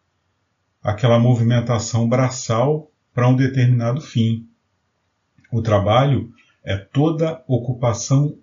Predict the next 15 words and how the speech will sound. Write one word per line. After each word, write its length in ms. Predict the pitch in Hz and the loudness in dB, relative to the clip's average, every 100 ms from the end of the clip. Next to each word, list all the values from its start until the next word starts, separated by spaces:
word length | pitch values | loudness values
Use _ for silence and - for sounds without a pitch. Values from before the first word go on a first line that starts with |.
| - | -4
útil, 640 | 143 156 - - 87 82 _ _ _ _ _ _ _ _ _ _ _ _ - | -2 -2 -4 -10 -10 -12 _ _ _ _ _ _ _ _ _ _ _ _ -10
né? 180 | 90 104 - _ _ - - | -4 -4 -4 _ _ -20 2
E 80 | 202 | 8
o 40 | |
limite 380 | 233 190 170 165 | 10 10 8 4
do 140 | 147 | -2
trabalho, 640 | 151 143 123 101 87 80 87 _ _ _ _ _ _ _ _ _ _ | 0 0 2 0 0 -6 -16 _ _ _ _ _ _ _ _ _ _
né? 360 | - 104 107 - | -6 -4 -4 -6
O 80 | - | -4
repouso. 560 | 117 117 107 92 92 101 | -2 -4 -4 -6 -6 -6
O 40 | |
que 120 | 98 | -8
que 100 | 160 | -6
nós 200 | 151 147 | -4 -6
podemos 720 | - 147 113 120 131 131 - | -6 -6 -4 -2 -2 -4 -8